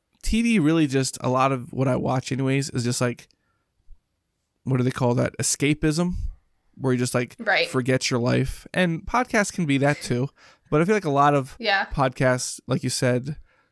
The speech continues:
Speaker 1: you learn details about things you didn't know about. It's less, it's less just for, um, entertainment for entertainment's sake. It's just, like, it, a lot of it, like,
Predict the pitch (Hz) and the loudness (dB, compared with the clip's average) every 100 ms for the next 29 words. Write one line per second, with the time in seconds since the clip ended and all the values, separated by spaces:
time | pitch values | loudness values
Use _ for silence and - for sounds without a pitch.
0 | - 135 131 123 127 131 - 123 127 120 | -2 2 2 2 2 0 2 2 2 0
1 | - 127 123 139 123 117 127 131 127 127 | 0 -2 0 0 0 2 2 2 2 0
2 | 131 - - _ _ _ 135 - 139 151 | -2 -4 -10 _ _ _ -4 0 2 2
3 | - - - - - 160 156 - 147 - | 2 -4 -8 -8 -2 0 0 0 -2 0
4 | 135 127 131 123 _ _ _ _ _ 123 | 0 2 0 -4 _ _ _ _ _ 0
5 | 127 117 113 - - 135 135 123 135 131 | 2 2 0 -4 -4 -2 0 0 0 -2
6 | - 127 120 120 127 117 117 - 113 117 | -2 -2 0 0 0 -2 -2 -4 -6 -4
7 | 131 - 120 - - - - - - - | -6 -4 -4 -2 -2 -4 -8 -12 -8 -8
8 | - 123 127 127 127 - - - 120 | -2 0 0 0 -2 -4 -14 -10 -8